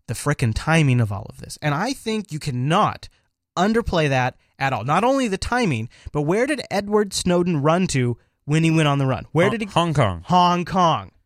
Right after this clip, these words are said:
Speaker 1: And what time did this news hit? What day did it hit? The day that Obama is meeting with the Chinese president.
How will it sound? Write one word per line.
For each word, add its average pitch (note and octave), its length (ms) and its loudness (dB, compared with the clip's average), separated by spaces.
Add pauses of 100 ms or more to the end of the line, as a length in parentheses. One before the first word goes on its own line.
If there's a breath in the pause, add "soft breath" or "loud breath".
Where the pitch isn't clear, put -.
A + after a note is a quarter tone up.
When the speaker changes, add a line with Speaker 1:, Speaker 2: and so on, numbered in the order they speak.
(220)
Speaker 1:
And E3+ 180 0
what A#3+ 180 2
time B3+ 340 0
did G3 160 2
this E3+ 140 0
news F3 260 2
hit? F3 200 0
What G3+ 300 -4
day A#3 240 0
did D3+ 160 0
it A#2+ 80 -6
hit? A2+ 240 -8 (220 loud breath)
The D3+ 100 -2
day E3+ 240 2
that G#3+ 160 -2 (280)
Obama E3+ 640 2
is C#3 160 -2
meeting D#3 480 0 (240 loud breath)
with D#3 140 -2
the D#3+ 80 -8
Chinese E3+ 420 -2
president. A#2+ 480 -2